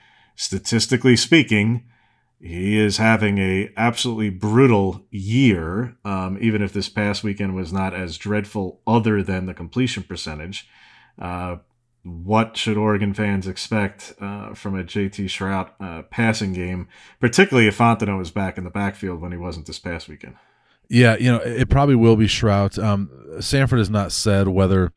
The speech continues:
Speaker 2: um, uh, Owen McCown is going to redshirt. Um, it sounds like he will. I mean, there's, he said there's a lot of conversations going on, and, and frankly, there's no reason to play him the rest of the way. I mean, he's been banged up.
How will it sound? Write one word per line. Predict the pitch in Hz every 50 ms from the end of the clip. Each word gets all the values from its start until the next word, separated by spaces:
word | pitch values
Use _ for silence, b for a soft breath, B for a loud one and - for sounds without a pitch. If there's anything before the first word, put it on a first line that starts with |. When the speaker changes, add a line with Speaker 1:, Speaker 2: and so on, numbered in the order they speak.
| _ _ _ _ _ 95
Speaker 2:
um, | 98 95 92 90 90 90 76 - - _ _ _ - 78
uh, | 95 92 85 -
Owen | - 113 110 107 98
McCown | 95 95 - - 98 98 95 92
is | 87 85
going | - - 98 95 101 104 98
to | - 110
redshirt. | 104 104 104 - - - 113 104 104 98 - b b b b b b b b
Um, | 98 95 95 95 92 90 - - - - -
it | - 90 92 120 131 120 -
sounds | - - 123 117 117 104
like | 107 -
he | - 101
will. | 92 85 92 101 101 101 101
I | 98
mean, | 92 95
there's, | 98 98 85 - -
he | - 95 98
said | 90 - 113 95
there's | 101 95 90 85 - -
a | 71 90 95
lot | 92 95 92 90
of | 87
conversations | - 104 95 90 87 - 104 95 - - 92 -
going | - 98 95 90 90
on, | 90 92 92 92 90
and, | 87 85 82 - B B B B B B B
and | 107 127 113
frankly, | - 175 175 175 - 131 117
there's | 107 104 92 107
no | 113 107
reason | 95 87 101 104 95 92 90
to | -
play | - - 104 98 90 -
him | 92 85 82
the | 82
rest | 80 82 78 -
of | - 92
the | 82
way. | 85 82 80
I | 80
mean, | 80 82 101
he's | 104 95
been | - 123 117 104
banged | 92 107 101 95 90 87
up. | 92 90 90 87